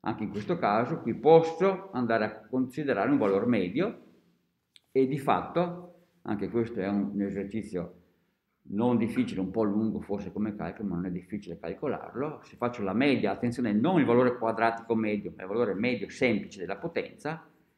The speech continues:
ottengo che la media della potenza in un periodo è data dal prodotto dei valori efficaci per il coseno dello sfasamento. Questa relazione prende il nome di relazione di Ferraris.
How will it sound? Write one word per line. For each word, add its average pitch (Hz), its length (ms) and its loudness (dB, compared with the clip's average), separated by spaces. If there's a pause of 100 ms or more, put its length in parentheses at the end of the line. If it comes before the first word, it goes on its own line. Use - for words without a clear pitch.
(200)
ottengo 143 520 0
che 123 100 -2
la 104 120 2
media 127 300 4
della 92 180 -2
potenza 104 840 -6
in 98 140 -2
un 90 140 -2
periodo 104 760 -2 (600)
è 127 140 -4
data 143 240 2
dal 113 200 2
prodotto 151 420 4
dei 113 140 2
valori 127 260 4
efficaci 123 800 -4 (720)
per 185 160 4
il 185 160 2
coseno 190 360 6
dello 180 160 0
sfasamento. 127 760 -4 (1300)
Questa 131 280 0
relazione 147 420 0
prende 117 400 0
il 160 60 4
nome 120 280 2
di 110 120 0
relazione 131 400 0
di 101 120 -2
Ferraris. 82 720 -10